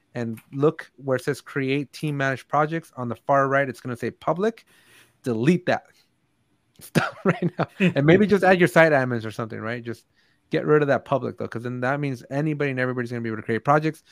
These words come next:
Speaker 1: And kinda circling it back to the beginning of the topic, right? Now you're gonna have all these projects that you're like, "How are these even popping up?" when you think that only the admins can create 'em.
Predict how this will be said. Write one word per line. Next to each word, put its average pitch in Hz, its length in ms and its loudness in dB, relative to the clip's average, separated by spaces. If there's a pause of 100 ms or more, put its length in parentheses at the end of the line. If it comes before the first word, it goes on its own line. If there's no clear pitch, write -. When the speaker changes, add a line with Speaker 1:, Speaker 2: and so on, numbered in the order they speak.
(340)
Speaker 1:
And 123 260 -6 (560)
kinda 165 240 2
circling 170 400 -2
it 147 100 -2
back 160 180 2
to - 80 -18
the 143 60 -10
beginning 151 320 0
of 139 80 2
the 123 60 0
topic, 175 340 0
right? 135 160 2
Now 135 180 2
you're 185 140 0
gonna 165 160 -2
have 151 240 -2
all 147 200 0
these 143 160 -4
projects 170 380 -2
that 120 220 -2
you're 139 140 -2
like, 123 180 -4
"How - 160 -4
are 143 80 0
these 196 200 2
even 147 180 2
popping 113 280 -2
up?" 107 200 -8 (500)
when 113 380 -4
you 113 80 -2
think 120 300 -8
that 120 140 -2
only 113 200 -2
the 110 140 -2
admins 120 360 -4
can 101 140 -12
create 101 240 -12
'em. 101 140 -16